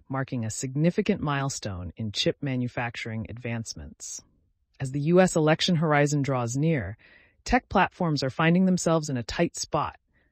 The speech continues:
grappling with the pervasive spread of misinformation. Giants like Meta and YouTube have been tweaking their policies to combat election misinformation, while emerging platforms scramble to establish their political content guidelines.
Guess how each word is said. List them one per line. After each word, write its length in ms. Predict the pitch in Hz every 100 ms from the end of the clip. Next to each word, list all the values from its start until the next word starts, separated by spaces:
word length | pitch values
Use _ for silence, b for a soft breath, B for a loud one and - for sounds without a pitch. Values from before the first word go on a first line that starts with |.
| _
grappling 460 | - 143 - 185 170
with 120 | -
the 60 |
pervasive 640 | 135 139 123 147 170 190 -
spread 560 | - 151 135 135 143 _ -
of 120 | 123
misinformation. 880 | 123 - 120 - 113 104 - - 180 _
Giants 440 | - 175 233 262 170
like 160 | 147
Meta 320 | 151 151 185 190
and 140 | 143
YouTube 480 | 147 175 - 120 110
have 160 | 131 127
been 140 | 123
tweaking 420 | - 196 - 175
their 140 | 156 139
policies 560 | - 147 143 - 117
to 100 | -
combat 500 | - - 147 147 139
election 480 | 120 127 - - 117
misinformation, 880 | 113 117 113 110 110 117 - 90 110 b b b b b
while 160 | 143 139
emerging 420 | 151 190 214 202
platforms 600 | - 160 - 143 127 120
scramble 640 | - 160 165 170 120 98 -
to 120 | -
establish 640 | 127 - 147 151 160 165 -
their 120 | 117
political 480 | - 135 147 - 135
content 580 | - 143 139 - 123 -
guidelines. 760 | 127 127 104 87 78 185 -